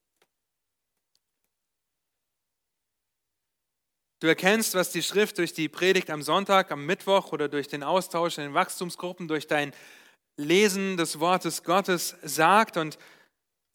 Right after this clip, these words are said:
bist begeistert davon. Bist begeistert davon und kannst es kaum erwarten, davon zu erzählen.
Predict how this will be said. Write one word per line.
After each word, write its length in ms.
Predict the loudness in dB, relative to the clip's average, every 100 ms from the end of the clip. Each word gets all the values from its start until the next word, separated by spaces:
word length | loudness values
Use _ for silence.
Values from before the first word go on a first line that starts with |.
| _ _
bist 220 | 0 0 2
begeistert 560 | 4 6 6 6 6
davon. 440 | 4 4 0 0 -4 -20 _ _ _ _ _ _ _ _ _ _ _ _ _ _ _ _ _ _ _ -4
Bist 180 | -4 -2
begeistert 460 | 4 4 6 6
davon 300 | 4 4 2
und 100 | 2
kannst 240 | 0 -2 0
es 140 | -4
kaum 260 | 0 0 2
erwarten, 800 | 0 4 6 4 0 -8 -10 -12 _ _ _ _ _ _ _
davon 300 | -8 0 0
zu 120 | 0 -4
erzählen. 520 | -2 0 0 0